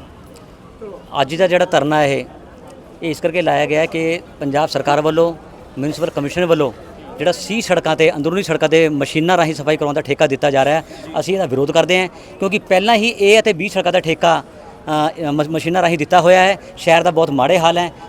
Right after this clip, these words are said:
Speaker 2: ਥੋੜ੍ਹੀ ਜਿਹੀ ਵੀ ਬਾਰਿਸ਼ ਹੁੰਦੀ ਹੈ ਤਾਂ ਮਸ਼ੀਨਾਂ ਖੜਦੀਆਂ, ਕੰਮ ਨਹੀਂ ਕਰਦੀ। ਜਿੱਥੇ ਮੇਰੀ ਬੀਬੀ, ਮੇਰਾ ਭਰਾ ਝਾੜੂ ਲੈ ਕੇ ਜਾ ਸਕਦਾ ਹੈ, ਉੱਥੇ ਮਸ਼ੀਨ ਨਹੀਂ ਜਾ ਸਕਦੀ। ਇਸ ਕਰਕੇ ਅਸੀਂ ਮਸ਼ੀਨਾਂ ਰਾਹੀਂ ਸਫਾਈ, ਸਫਾਈ ਕਰਵਾਉਣ ਦਾ ਵਿਰੋਧ ਕਰਦੇ ਹਾਂ ਤੇ ਪੰਜਾਬ ਸਫਾਈ ਮਜ਼ਦੂਰ ਫੈਡਰੇਸ਼ਨ ਵੱਲੋਂ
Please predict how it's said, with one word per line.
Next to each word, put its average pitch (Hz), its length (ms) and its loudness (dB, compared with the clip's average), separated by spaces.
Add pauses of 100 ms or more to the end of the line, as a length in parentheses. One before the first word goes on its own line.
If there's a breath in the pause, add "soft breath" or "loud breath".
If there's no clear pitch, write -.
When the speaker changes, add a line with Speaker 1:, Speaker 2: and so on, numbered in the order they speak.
(160)
Speaker 2:
ਥੋੜ੍ਹੀ 247 200 2
ਜਿਹੀ 208 140 -2
ਵੀ 214 80 -2
ਬਾਰਿਸ਼ 175 300 4
ਹੁੰਦੀ 180 240 0
ਹੈ 170 140 2 (200)
ਤਾਂ 170 80 -2
ਮਸ਼ੀਨਾਂ 165 320 -2
ਖੜਦੀਆਂ, 156 380 -2
ਕੰਮ 165 180 2
ਨਹੀਂ 147 100 0
ਕਰਦੀ। 120 280 0 (300 loud breath)
ਜਿੱਥੇ 175 340 2
ਮੇਰੀ 208 220 2
ਬੀਬੀ, 180 260 -2
ਮੇਰਾ 190 200 2
ਭਰਾ 185 200 4
ਝਾੜੂ 180 220 2
ਲੈ 170 100 2
ਕੇ 170 100 0
ਜਾ 139 160 4
ਸਕਦਾ 170 240 0
ਹੈ, 180 120 0 (220 loud breath)
ਉੱਥੇ 175 200 -2
ਮਸ਼ੀਨ 165 280 -2
ਨਹੀਂ 151 140 0
ਜਾ 170 120 6
ਸਕਦੀ। 180 320 0 (260 loud breath)
ਇਸ 240 140 -4
ਕਰਕੇ 214 200 2
ਅਸੀਂ 208 140 -2
ਮਸ਼ੀਨਾਂ 185 340 0
ਰਾਹੀਂ 190 120 2
ਸਫਾਈ, 175 220 -2 (160)
ਸਫਾਈ 160 220 0
ਕਰਵਾਉਣ 156 220 2
ਦਾ 156 180 4 (240 loud breath)
ਵਿਰੋਧ 170 280 4
ਕਰਦੇ 226 320 6
ਹਾਂ 220 80 2 (260 loud breath)
ਤੇ 240 80 6
ਪੰਜਾਬ 190 340 2
ਸਫਾਈ 208 240 2
ਮਜ਼ਦੂਰ 202 220 0
ਫੈਡਰੇਸ਼ਨ 175 320 -4
ਵੱਲੋਂ 202 260 2